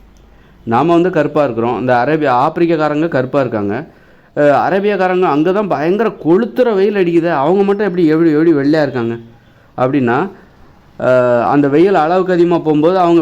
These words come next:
வெயில்லையே நினை-, அவங்க எப்போவுமே நிழல்லே இருக்க விரும்புறாங்க. வெயில்லே இருக்க முடியாது. அந்த வெய்-, அதாவது நம்முடைய வெயில், தமிழ்நாட்டுல அடிக்கிற வெயில்லையாவது நம்ம அந்த வெயிலை தாங்கிக்கலாம். ஒரு மே மாச வெயிலை மட்டும்தான் தாங்க முடியாது தவிர, மத்த மாசங்களில் அடிக்கிற வெயில்,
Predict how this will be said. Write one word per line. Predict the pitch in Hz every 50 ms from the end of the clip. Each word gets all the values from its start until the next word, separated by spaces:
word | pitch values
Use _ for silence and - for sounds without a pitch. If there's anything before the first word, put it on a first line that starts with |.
| 143 151
வெயில்லையே | 170 190 196 202 208 208 208
நினை-, | 202 185 165 165 170 165 156 143
அவங்க | 156 175 185 175
எப்போவுமே | 165 165 185 196 196 196
நிழல்லே | 190 170 160 160 175 180 180 185 180
இருக்க | 170 139 151
விரும்புறாங்க. | 139 139 139 135 123 117 110 95 92 - - - - - _ _ _ _ _ _ _ _ _
வெயில்லே | 131 139 160 180 185 196 202 196 180
இருக்க | 170 180 185 175
முடியாது. | 180 147 127 113 98 78 - - - _ _ _ _ _ - - _ _ _
அந்த | - 127 143 160 160
வெய்-, | 147 156 160 147 127 120
அதாவது | 143 160 185
நம்முடைய | 170 143 131 147 165 175 180 185 175
வெயில், | 165 170 175 170 151
தமிழ்நாட்டுல | - 131 127 147 156 170 175 170 170 165 160
அடிக்கிற | 151 151 151 156 151
வெயில்லையாவது | 147 147 151 156 156 151 151 156 156 160 196
நம்ம | 185 180 165
அந்த | 165 160 151
வெயிலை | 135 139 156 180 185 180 -
தாங்கிக்கலாம். | - 143 156 170 180 170 151 151 120 98 - - - - - _ _ _ _ - - - _ _ _ _ _ _ -
ஒரு | 139 143 143 143 139
மே | 131 139 160
மாச | 175 185 185 180 160 170
வெயிலை | 160 160 170 170 165
மட்டும்தான் | 165 156 151 165 165 180 165
தாங்க | 160 147 151 156
முடியாது | 156 151 143 147 143 139
தவிர, | 123 123 120 117 117 135 170 202 - - - - _ _ - -
மத்த | 123 135 143 - - 196
மாசங்களில் | 180 175 175 180 175 180 180 175 175 175 165 156
அடிக்கிற | 139 139 143 143 165 156
வெயில், | 143 143 147 147 131